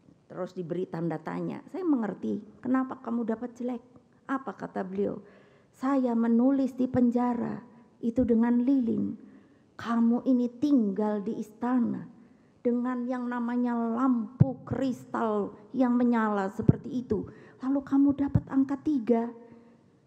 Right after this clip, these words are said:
Kemana semangat kamu, Mega?" Malu saya. Nah, kalau sekalian yang datang ini pun masih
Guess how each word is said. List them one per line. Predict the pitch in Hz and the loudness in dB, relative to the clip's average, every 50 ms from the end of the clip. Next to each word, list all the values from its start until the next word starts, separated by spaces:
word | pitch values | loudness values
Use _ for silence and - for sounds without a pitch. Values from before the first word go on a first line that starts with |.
| _ _ _ _ _ _ - | _ _ _ _ _ _ 2
Kemana | 339 330 320 311 311 294 269 247 226 202 196 190 185 185 226 247 240 220 202 - - | 4 6 6 6 4 2 0 -2 -4 -4 -6 -4 -2 2 2 4 4 2 0 -2 -6
semangat | 226 220 220 208 208 208 208 202 208 - - | -4 -4 -2 -2 -2 -2 -2 -4 -6 -10 -8
kamu, | - 247 247 240 220 214 214 208 196 196 | -4 -4 -2 -2 -2 -2 -2 -2 -2 -2
Mega?" | 202 180 - - 180 170 - - - - - - - - - - _ _ _ _ _ _ _ - - 370 370 359 339 320 302 294 285 - - - _ _ _ _ _ _ _ - - _ _ _ - 381 359 349 339 _ _ _ _ _ _ _ _ _ _ _ _ _ _ _ _ _ _ _ _ _ - | -4 -4 -4 -4 -4 -4 -4 -6 -10 -16 -20 -20 -20 -20 -20 -20 _ _ _ _ _ _ _ -14 -10 -10 -8 -8 -8 -10 -12 -14 -18 -20 -20 -20 _ _ _ _ _ _ _ -20 -20 _ _ _ -20 -20 -20 -20 -20 _ _ _ _ _ _ _ _ _ _ _ _ _ _ _ _ _ _ _ _ _ -2
Malu | 262 269 262 240 226 226 247 254 240 214 190 | -2 0 0 0 0 0 0 0 -2 -2 -4
saya. | - 135 151 143 - - - - - _ - - _ _ _ _ | -6 -8 -8 -8 -10 -12 -14 -20 -20 _ -20 -20 _ _ _ _
Nah, | - 302 | -2 0
kalau | 294 302 294 302 294 - | 0 0 0 0 0 0
sekalian | - - 277 - 294 294 294 294 285 294 294 285 | -2 -4 -4 -2 0 0 2 2 4 4 4 4
yang | 269 277 269 247 | 6 6 6 4
datang | 254 240 240 240 269 254 254 269 | 4 2 2 0 0 2 4 6
ini | 285 277 254 233 208 190 196 - - - - - - - | 6 6 4 4 2 0 -2 -6 -10 -18 -20 -20 -4 2
pun | - 381 392 508 508 320 294 262 214 170 170 - - - - - - - - | 6 8 8 8 8 8 6 4 2 -2 -6 -10 -14 -18 -20 -20 -10 -6 -2
masih | 277 285 277 269 262 262 - - - - 269 285 302 294 277 | 0 0 0 0 -2 -4 -6 -8 -4 0 2 4 4 4 2